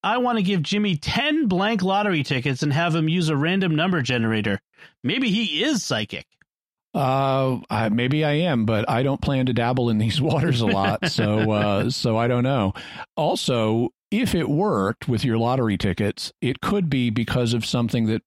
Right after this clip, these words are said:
Speaker 2: parapsychology researchers refer to as the first-timer effect. Apparently, people who they do work on initially can perform really well,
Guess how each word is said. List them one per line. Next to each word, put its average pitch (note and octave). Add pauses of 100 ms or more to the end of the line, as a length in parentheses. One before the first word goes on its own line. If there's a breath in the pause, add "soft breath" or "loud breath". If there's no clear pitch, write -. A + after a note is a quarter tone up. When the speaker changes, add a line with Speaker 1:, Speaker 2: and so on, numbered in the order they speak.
Speaker 2:
parapsychology A#2+
researchers G#2+
refer A2+
to A2
as G2
the A2
first-timer A2
effect. - (520 loud breath)
Apparently, G#2 (360 soft breath)
people C#3+ (100)
who A#2 (200 loud breath)
they A#2+
do B2+
work C#3
on F2 (380)
initially B2
can A#2
perform G#2+
really A#2+
well, F#2